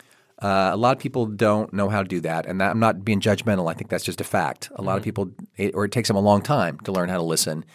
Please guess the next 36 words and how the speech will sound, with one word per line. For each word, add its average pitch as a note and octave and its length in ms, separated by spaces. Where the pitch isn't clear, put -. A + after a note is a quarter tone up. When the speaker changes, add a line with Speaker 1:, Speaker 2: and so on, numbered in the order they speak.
Speaker 1:
And, G2 280
uh, F#2+ 200
and A#2 100
I'm D3 60
not D3 240
saying A2 260
just, G2 180
like, F#2 200
listen G2 420
to F#2 120
each A#2+ 100
other, G2+ 240
but F#2 140
you G#2+ 100
also A2 200
got F#2+ 140
to - 60
learn G2 160
how G2+ 80
to F2+ 80
listen F2 220
to D#2+ 60
yourself - 1000
a E2+ 80
little D2 220
bit. - 420
Speaker 2:
Mm-hmm. A#2+ 140
Speaker 1:
Uh, F2 200
there G2+ 200
is, F#2 240
there G2+ 180
is, F2 320
I F2 100
think, - 160
a G2 60
voice G2+ 640